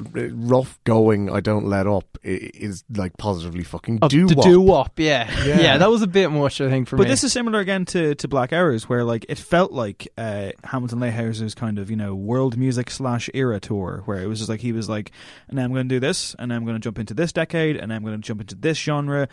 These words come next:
Speaker 3: which is great. Uh, I, that's fantastic. I mean, like, it, it pulls him away from the Walkmen, uh, which he fronted in that regard, and that it gives him that freedom to kinda do that. However,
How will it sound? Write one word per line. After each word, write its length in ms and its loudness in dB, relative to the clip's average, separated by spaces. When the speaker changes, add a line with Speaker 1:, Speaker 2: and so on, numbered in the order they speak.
Speaker 3:
which 160 -2
is 80 -6
great. 300 0
Uh, 280 -2
I, 200 0
that's 160 0
fantastic. 400 0
I 80 0
mean, 140 -2
like, 80 -2
it, 160 -2
it 100 -2
pulls 300 2
him 80 -2
away 160 2
from 140 -6
the 60 -4
Walkmen, 560 -2
uh, 120 -8
which 180 -6
he 60 -4
fronted 380 -2
in 100 -2
that 120 -4
regard, 400 -4
and 120 -8
that 80 -6
it 100 -8
gives 220 -4
him 100 -6
that 160 -6
freedom 300 -4
to 80 -10
kinda 180 -4
do 140 -2
that. 180 -2
However, 460 2